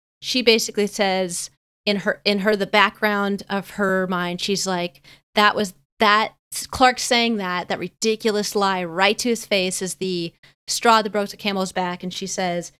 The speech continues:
"If Clark hadn't said that, Lex would have gone inside,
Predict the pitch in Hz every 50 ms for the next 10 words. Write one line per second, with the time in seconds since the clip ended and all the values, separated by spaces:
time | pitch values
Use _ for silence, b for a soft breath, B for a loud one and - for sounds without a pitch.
0 | _ - 180 - - 262 226 226 233 220 185 185 180 - 208 185 180 180 180 175
1 | 175 - _ _ b b b _ - 214 214 - - 214 202 180 165 - _ -
2 | - 220 202 208 208 208 208 208 - - 214 196 196 190 190 190 185